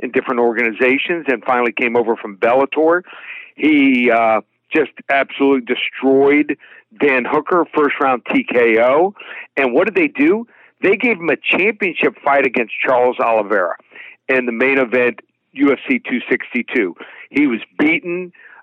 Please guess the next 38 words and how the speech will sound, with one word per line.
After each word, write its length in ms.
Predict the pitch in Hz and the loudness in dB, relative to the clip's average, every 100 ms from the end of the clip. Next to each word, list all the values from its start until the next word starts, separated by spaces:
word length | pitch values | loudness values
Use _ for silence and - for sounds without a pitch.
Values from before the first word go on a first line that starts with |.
| _ | _
uh, 260 | 120 113 113 - | 0 0 0 0
up. 240 | 147 165 135 | 0 0 -2
He 80 | 131 | -4
was 160 | 107 98 | -4 -6
ground 480 | 127 131 151 160 | -2 0 2 2
and 140 | 156 147 | -2 -2
pounded 580 | 165 156 156 147 147 131 - - | -2 0 2 0 -2 -4 -18 -6
with 100 | 127 | -2
a 40 | 110 | 2
left, 260 | 135 131 - _ _ - | 2 0 -4 _ _ 0
uh, 160 | 113 104 - | 2 0 -2
counter 300 | 143 147 139 | 0 0 2
hook, 260 | 156 147 - | 0 0 -4
and 460 | 131 123 123 120 113 - - - - - | -2 0 0 0 -4 -14 -20 -20 -14 -4
he 120 | 185 | 0
was 140 | 156 - | 0 0
given, 420 | 156 131 143 131 | -2 0 0 0
uh, 320 | 131 123 123 120 | 2 4 2 2
he 140 | 139 | -2
was 100 | 135 - 160 | -2 -2 -2
suffered 320 | - 139 - | 0 0 0
a 220 | 123 117 104 - - - | 2 0 -2 -12 -14 -2
second 240 | 175 170 139 | -2 -2 -2
round 280 | 131 123 - | 0 0 0
T 180 | 139 120 | -2 0
K 300 | 127 117 113 | 2 4 4
O 140 | 113 | 2
defeat 460 | 104 - - 113 110 | -2 -8 -4 -2 -2
here. 220 | 95 90 - | -4 -4 0
So 240 | 135 117 - - - - _ | 2 0 -2 -20 -20 -20 _
I, 120 | 156 - | -2 0
I, 100 | 170 - | -2 0
I 40 | 175 | -2
think 300 | - 175 - - | 0 -2 -4 -10
he's 240 | - - - | -2 -2 -2
good. 440 | - 147 180 214 - _ _ - _ _ | 0 2 2 0 -12 _ _ -20 _ _
He's 220 | 147 156 | -4 -2
not 280 | - 143 135 | 0 2 0